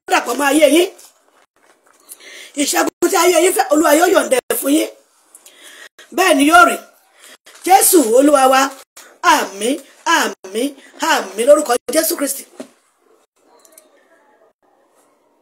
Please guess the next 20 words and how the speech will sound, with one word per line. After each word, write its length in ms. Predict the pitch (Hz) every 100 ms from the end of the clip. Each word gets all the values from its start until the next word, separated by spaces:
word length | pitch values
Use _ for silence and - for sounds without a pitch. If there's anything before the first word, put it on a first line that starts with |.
| _ _
Kí 140 | 359
ló 100 | 392
ń 80 | 339
tí 100 | 349
a 100 | 320
sọ̀rọ̀ 280 | - - 240
lé 100 | 294
ló-, 340 | 381 381 392 277
lónìí? 560 | 339 381 277 - 220 277 - _ _ _ _ _ _ _ _ _ _ _ _ _ _ _ _ _ - -
Òun 200 | 262 277
náà 160 | 392 262
ni 100 | 254
iṣẹ́ 180 | - - 277
tó 140 | 269
ń 60 | 262
fọhùn. 240 | - 220 - _ _ _ _ _ _ _ _ _ _ _ _ _ _ _ _ _ _ _ _ -
Iṣẹ́ 380 | 330 - - 392
tó 120 | 392
ń 80 | 370
fọhùn 320 | - 302 -